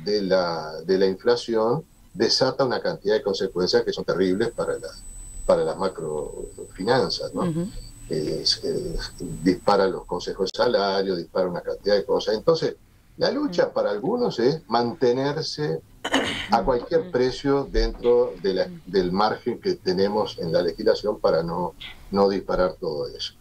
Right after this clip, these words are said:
Speaker 1: Y, y para otros realmente hay un compromiso, eh, eh, este, por la, por las consecuencias sociales que tiene la,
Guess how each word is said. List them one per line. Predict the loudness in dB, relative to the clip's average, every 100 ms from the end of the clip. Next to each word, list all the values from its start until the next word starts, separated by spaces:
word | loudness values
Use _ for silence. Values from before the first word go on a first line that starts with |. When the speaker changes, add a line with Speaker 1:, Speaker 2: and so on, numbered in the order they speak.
| -20 -20 -20 -4
Speaker 1:
Y, | 0 4 2 2 0
y |
para | 2 4 4
otros | 4 2 0
realmente | 2 2 2 2 2
hay | 0
un | 0
compromiso, | -4 -2 0 0 0 0 4 6 6 2 -2 -10 -8
eh, | -8 -10
eh, | -14 -10
este, | -10 -8 -4 0 2 2
por | 2 4
la, | 2 -2 -2 -6 -10 -16 -4
por | 0
las | 2
consecuencias | 0 -4 -2 -2 -2
sociales | -4 -4 0 0 0 -6
que |
tiene | -10 -6 -6
la, | -6